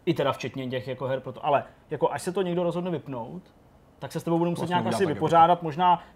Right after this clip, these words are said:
Speaker 1: jako jestli se to vůbec bude řešit, jestli to vůbec v těch podmínkách je, já je vlastně ani třeba nečet, takže já
Speaker 2: Hmm.
Speaker 1: nevím, jo, jakoby nějak dopodrobna, jako jak je tohle ošetřený, když prostě oni řeknou, hele,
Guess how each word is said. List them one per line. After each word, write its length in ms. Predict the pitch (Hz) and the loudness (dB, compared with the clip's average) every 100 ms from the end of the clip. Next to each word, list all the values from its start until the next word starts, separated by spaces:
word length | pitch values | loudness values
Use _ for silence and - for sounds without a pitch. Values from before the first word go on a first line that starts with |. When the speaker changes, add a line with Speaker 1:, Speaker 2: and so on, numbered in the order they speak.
| - | -4
Speaker 1:
jako 180 | 143 | 2
jestli 200 | 160 151 | 2 2
se 60 | 151 | 0
to 60 | 160 | 2
vůbec 140 | 160 | 2
bude 140 | 151 | 2
řešit, 340 | 151 185 220 - _ | 0 -2 -6 -8 _
jestli 180 | 131 131 | -12 -6
to 60 | 143 | -4
vůbec 180 | 135 | -4
v 20 | 135 | -4
těch 100 | 139 | -4
podmínkách 480 | 135 139 139 135 | -2 0 0 -2
je, 60 | 143 | -2
já 260 | 180 127 123 | -2 0 0
je 60 | |
vlastně 220 | 123 120 | -2 -2
ani 100 | 131 | -8
třeba 140 | 127 143 | -8 -8
nečet, 280 | 151 - 131 | -6 -8 -8
takže 180 | 123 127 | -6 -4
já 60 | |
Speaker 2:
Hmm. 80 | 120 | -2
Speaker 1:
nevím, 240 | 175 147 120 - - | -2 -4 -8 -14 -4
jo, 100 | 127 | 0
jakoby 280 | 135 139 135 | 0 0 0
nějak 220 | 127 131 | 0 -4
dopodrobna, 540 | 135 151 139 139 139 - - | -4 -4 -2 -2 -2 -4 -6
jako 220 | 127 127 | -4 0
jak 180 | 127 123 | 0 0
je 60 | 135 | -2
tohle 200 | 135 135 | -2 -2
ošetřený, 360 | 127 170 135 | -4 -10 -10
když 120 | 117 117 | -10 -10
prostě 220 | 113 139 | -12 -10
oni 80 | 123 | -10
řeknou, 180 | 127 | -6
hele, 240 | 127 147 | -4 -4